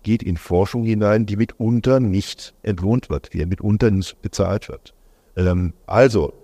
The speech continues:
äh, eine Privatuniversität muss, wenn sie überleben will, dafür sorgen, dass ein großer Teil der Forschung das Interesse einer breiten Öffentlichkeit, von Unternehmen, von Institutionen erreicht, die dafür bereit sind zu bezahlen.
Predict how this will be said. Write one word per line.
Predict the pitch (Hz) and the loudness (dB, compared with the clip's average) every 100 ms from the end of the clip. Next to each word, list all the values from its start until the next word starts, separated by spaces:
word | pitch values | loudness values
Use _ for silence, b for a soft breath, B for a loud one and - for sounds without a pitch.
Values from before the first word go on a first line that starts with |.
| _ - | _ -4
äh, | 95 98 | 0 2
eine | 92 95 90 | 2 -2 -4
Privatuniversität | - 90 101 131 131 120 110 104 117 110 - _ | -2 2 0 2 0 0 -2 -2 -2 -2 -6 _
muss, | 92 120 165 - - | -6 2 2 2 -2
wenn | 101 127 | 2 2
sie | 127 127 101 - | 2 0 0 -2
überleben | 92 87 85 101 120 110 | 0 0 2 0 -2 0
will, | 113 | 0
dafür | 107 95 92 | 2 -2 -2
sorgen, | 76 80 87 110 131 123 - - | 0 2 2 2 -2 -4 -10 -12
dass | - 98 | -4 -4
ein | 92 92 | -2 -4
großer | - 98 120 147 123 | -2 0 0 0 -2
Teil | - 98 | 0 2
der | 107 92 | 2 0
Forschung | - 90 104 117 107 - | 0 0 0 -2 -6 0
das | 107 131 | -2 -2
Interesse | - 107 92 - 90 95 - 139 101 | -2 -2 -2 -2 0 0 2 0 2
einer | 95 87 | 0 -2
breiten | - 78 87 - 107 95 _ - - | -2 0 2 0 -4 -4 _ -18 -4
Öffentlichkeit, | 90 - 104 113 101 107 117 - | -4 -2 -2 -2 0 2 2 0
von | 92 | -4
Unternehmen, | 95 82 80 95 120 120 | -4 -2 0 2 2 2
von | - 85 | -2 -4
Institutionen | 92 - - - - 90 92 107 95 B B - | -4 -6 -4 -4 -2 -2 2 2 2 B B -2
erreicht, | 98 87 80 78 117 - - | 0 0 0 2 0 -2 -8
die | 107 | -4
dafür | 101 87 - 120 | 0 0 2 0
bereit | 101 78 78 90 | 2 0 0 -2
sind | - 110 - | -2 -4 -2
zu | 95 | -6
bezahlen. | 90 - 107 123 87 65 | -6 -2 0 2 0 -2